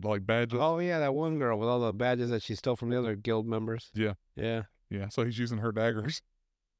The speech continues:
Speaker 1: It's like, isn't that a turn of events? Uh, Gogen is thrilled to have a fa-, uh, to have faced somebody of Ainz's strength and swears to one day reach his level. Ainz kills Gogen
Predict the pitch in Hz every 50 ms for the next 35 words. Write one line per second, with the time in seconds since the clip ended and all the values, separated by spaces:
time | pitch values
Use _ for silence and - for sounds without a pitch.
0 | _ _ _ _ _ _ _ _ _ _ _ _ _ _ - 262 - - - 330
1 | 277 233 - 160 - 123 117 120 123 127 123 117 117 117 110 107 - - 127 117
2 | 113 117 117 113 113 113 120 147 156 147 160 185 185 - - _ _ _ _ _
3 | _ - - - - - 131 127 120 110 110 120 123 160 208 208 160 113 110 135
4 | - - - 120 - - - 131 139 143 127 120 127 123 113 107 - - 131 110
5 | 120 123 120 107 104 110 - - 123 123 127 110 - - 151 156 151 - - -
6 | 120 117 113 113 110 113 113 107 107 107 - - 104 117 120 107 104 101 - -
7 | - 180 180 139 120 - _ _ - - - - - - 120 117 - - 151 170
8 | 175 165 135 - - 131 113 123 123 123 117 110 110 107 107 110 - - 117 101
9 | 113 131 135 110 90 82 85 - _ _ _ _ _ _ _ _ - - _ -
10 | - - - 156 196 208 - - - - 277 294 262 180 131 117 107 104 98 101
11 | 98 123 151